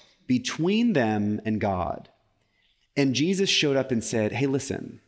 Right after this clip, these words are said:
it's really not that complicated, right? If you love God and you love your neighbor as yourself, you're good. That's everything. All your laws do is detail out how to love God and your neighbor."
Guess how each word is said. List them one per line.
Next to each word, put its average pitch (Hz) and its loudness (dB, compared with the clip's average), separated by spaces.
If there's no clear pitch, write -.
it's 143 -2
really 196 0
not 156 0
that 143 -2
complicated, 117 -4
right? 147 2
If 143 -4
you 170 -2
love 175 0
God 175 2
and 156 0
you 135 2
love 156 0
your 151 0
neighbor 151 0
as 123 0
yourself, 170 -2
you're 185 -2
good. 269 0
That's 233 2
everything. 240 0
All 262 2
your 247 2
laws 214 2
do 80 0
is 131 2
detail 185 0
out 85 -2
how 190 2
to 170 -2
love 107 2
God 104 4
and 98 0
your 98 0
neighbor." 87 -6